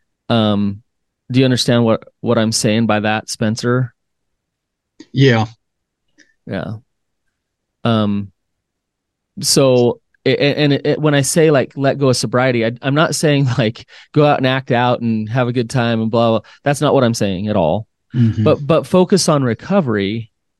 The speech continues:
Speaker 1: a-, and a byproduct of that is long-term sobriety.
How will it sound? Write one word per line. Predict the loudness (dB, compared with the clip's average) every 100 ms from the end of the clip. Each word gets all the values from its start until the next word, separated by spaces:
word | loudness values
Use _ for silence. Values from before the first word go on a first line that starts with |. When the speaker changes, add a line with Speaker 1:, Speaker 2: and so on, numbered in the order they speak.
| _ _ -2
Speaker 1:
a-, | 0 2
and | 0
a |
byproduct | 2 0 0 0 0 0
of | -2
that | -2 -2
is | -2
long-term | -2 -2 -2 -4 -4
sobriety. | -6 -2 0 0 -2 -4 -8